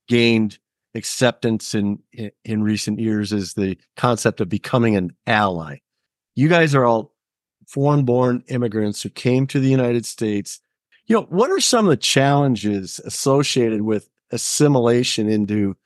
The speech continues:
American society, and how can a, a, a caring ally,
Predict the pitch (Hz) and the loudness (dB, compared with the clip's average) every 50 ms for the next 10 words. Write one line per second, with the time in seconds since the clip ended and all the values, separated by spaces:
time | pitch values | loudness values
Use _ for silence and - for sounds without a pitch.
0 | _ _ _ _ _ - 107 113 113 113 113 110 - - 107 98 - - 101 - | _ _ _ _ _ -6 -2 0 0 2 0 0 -2 -4 -6 -6 -6 -8 -8 -4
1 | - 117 107 104 104 101 98 101 101 95 - 131 170 160 - - 226 226 196 123 | -2 -2 0 0 0 0 0 -2 -2 -2 -2 -2 -2 -2 -2 -2 -2 0 0 0
2 | 98 - _ _ - - 156 135 - - 131 - - 175 185 190 170 151 139 - | -2 -4 _ _ -8 -6 -6 -4 -4 -6 -4 0 2 4 4 4 4 2 0 0
3 | 135 143 143 139 131 110 90 87 80 82 - | 0 0 2 0 0 -2 -4 -8 -12 -18 -20